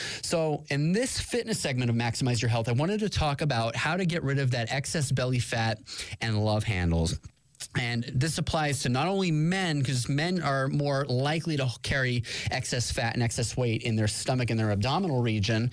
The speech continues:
but this also affects women as well. So the mo-, common question I get asked, and I coach people on with their nutrition and their fitness, is, "How do I get rid of these love handles?" Um, and again, if you're unsure what, what I'm referring to here, um, the love handles, it's a nickname for the area above your hip bone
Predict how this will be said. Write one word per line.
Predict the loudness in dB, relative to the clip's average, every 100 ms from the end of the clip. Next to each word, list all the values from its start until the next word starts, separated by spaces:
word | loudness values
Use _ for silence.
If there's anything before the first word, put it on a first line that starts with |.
| -2 -4 -4 -2
but | 0
this | 0 0
also | 0 0 0
affects | 0 0 -2 0
women | 0 2 2
as | 2
well. | 2 2 2 0
So | 0
the | 0 2
mo-, | 2 0
common | 0 0 0
question | 0 0 0 0 0 0 -4 -6 -10 -14 -6
I | -2 0
get | 0 2
asked, | 2 0 0
and | -2
I | -2
coach | 0 -2 0
people | -2 -2 0
on | 2 2
with | 0 0
their | 0
nutrition | 0 0 0 0
and | 0
their | 0
fitness, | -2 -2 -2
is, |
"How | 0
do | 0
I |
get | 0 0
rid | 2
of | 2
these | 2 2
love | 2 0
handles?" | 0 0 2 0 -2 -6 -4 -2 0 2
Um, | 2 2 2
and | 0
again, | 0 0 0
if | 0
you're | 0
unsure | 0 0 0 2
what, | 0 0
what | 0 2
I'm | 2
referring | 0 0 0 2 0
to | 0 0
here, | 2 2 2 0 -4 -6 -4
um, | 0 2 2 2 -2 -2 0
the | 2
love | 2 2
handles, | 2 2 0 2 0
it's | 2
a |
nickname | 2 0 0 0 2 0
for | 0
the | 0
area | 0 0
above | 0 0 0
your | 0
hip | 2 0 0
bone | 0 2 2 0